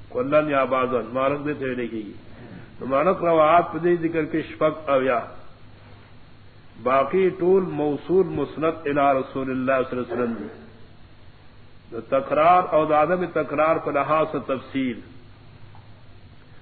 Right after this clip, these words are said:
مقرر روایات په دې کتاب کې او دارنګه په باب ازا کې چې تیر شوي دي څلور سوه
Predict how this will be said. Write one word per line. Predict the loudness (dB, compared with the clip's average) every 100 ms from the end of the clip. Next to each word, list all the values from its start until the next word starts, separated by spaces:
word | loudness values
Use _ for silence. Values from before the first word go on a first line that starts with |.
| -20 -18 -10
مقرر | -6 0 0 2 4
روایات | 4 6 6 4 -4
په |
دې | -4 -4 -4
کتاب | -2 2 4 4 0
کې |
او | 0
دارنګه | 2 2 2
په | -4
باب | -2 0 2
ازا | 2 2 0
کې | 0 -6 -10 -18 -20 -20 -20 -20 -20 -20 -20 -20 -20 -20 -20 -20 -12
چې | -10 -6
تیر | -6 -4
شوي | -2 -2 -2
دي | -2 -2 -2
څلور | -2 0 0 -2 -4
سوه | 0 4 6 4